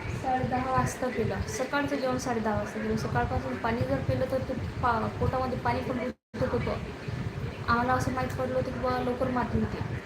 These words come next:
माती लवकर होते, तर मग असं वाटलं की, "बुवा, माती हाती लागली गेली पाहिजे."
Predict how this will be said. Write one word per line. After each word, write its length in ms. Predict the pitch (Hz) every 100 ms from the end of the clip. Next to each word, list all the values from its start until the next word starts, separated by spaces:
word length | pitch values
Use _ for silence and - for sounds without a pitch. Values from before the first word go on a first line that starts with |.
| - - - - - - - 220
माती 400 | 226 240 254 254
लवकर 240 | 247 262
होते, 260 | 254 254 254
तर 100 | 254
मग 120 | 262
असं 240 | 254 262
वाटलं 260 | 254 247 247
की, 140 | 240
"बुवा, 120 | 247
माती 280 | 240 220 233
हाती 260 | 240 220 226
लागली 260 | 208 214
गेली 200 | 214 220
पाहिजे." 360 | 220 214 208